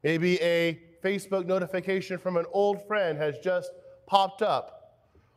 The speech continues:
or a work email you've been waiting for just arrived in your inbox. You take your eyes off of your children for one second, and then,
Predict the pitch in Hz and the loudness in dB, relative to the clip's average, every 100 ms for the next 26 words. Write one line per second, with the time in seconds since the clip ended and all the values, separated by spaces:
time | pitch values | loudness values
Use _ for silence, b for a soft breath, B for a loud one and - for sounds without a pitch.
0 | b 175 180 180 180 180 160 156 240 240 | b 2 4 4 2 0 0 0 0 -2
1 | - 202 214 196 190 185 180 175 165 196 | -6 0 2 2 2 0 -2 -2 0 0
2 | 208 190 170 - 147 135 131 127 127 B | 2 0 -2 -2 0 4 4 2 -2 B
3 | B 190 196 - - 170 165 170 175 160 | B -2 -2 -4 -4 0 4 4 2 0
4 | 147 151 165 131 117 - - - - _ | 2 2 2 2 0 -2 -12 -20 -20 _
5 | _ _ _ _ _ _ _ _ - 123 | _ _ _ _ _ _ _ _ -16 -10
6 | - 196 202 208 185 170 - 175 180 175 | -2 0 0 -2 -2 0 2 4 4 2
7 | 175 175 - - 160 160 - 147 151 147 | 0 -4 -6 0 2 2 -2 -4 -4 -4
8 | - 180 170 170 170 165 - B B B | -2 -2 0 2 2 0 -8 B B B
9 | - 123 123 196 240 208 - 208 185 139 | -4 -4 0 2 2 0 0 -2 0 -2
10 | 113 - - _ _ _ _ - 123 165 | -2 -6 -18 _ _ _ _ -8 -2 2
11 | 185 185 180 | 2 2 -2